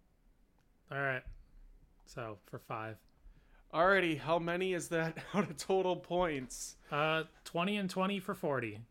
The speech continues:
Speaker 2: Ooh,
Speaker 1: It
Speaker 2: held
Speaker 1: evened
Speaker 2: them
Speaker 1: out in
Speaker 2: all.
Speaker 1: the end.
Speaker 2: How the mighty had fallen. Forty's not terrible. It's not zero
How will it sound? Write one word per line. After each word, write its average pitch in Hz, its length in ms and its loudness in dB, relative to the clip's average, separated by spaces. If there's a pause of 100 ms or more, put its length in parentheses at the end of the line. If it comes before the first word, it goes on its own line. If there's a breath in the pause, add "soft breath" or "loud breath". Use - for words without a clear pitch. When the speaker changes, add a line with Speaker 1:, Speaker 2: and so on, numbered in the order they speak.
(280)
Speaker 2:
Ooh, 196 580 -2
Speaker 1:
It 110 60 -10 (140)
Speaker 2:
held 156 80 2
Speaker 1:
evened 156 200 0
Speaker 2:
them 151 80 6
Speaker 1:
out 143 100 2
in 127 60 -2
Speaker 2:
all. 113 40 -8
Speaker 1:
the 110 120 -6
end. 107 200 -8 (640 soft breath)
Speaker 2:
How 175 140 2
the 156 120 -2
mighty 175 500 -4
had 175 240 -8
fallen. 139 680 -8 (840 loud breath)
Forty's 392 420 0
not 240 260 0
terrible. 151 580 0
It's 143 180 -10
not 185 280 -6
zero 151 580 -2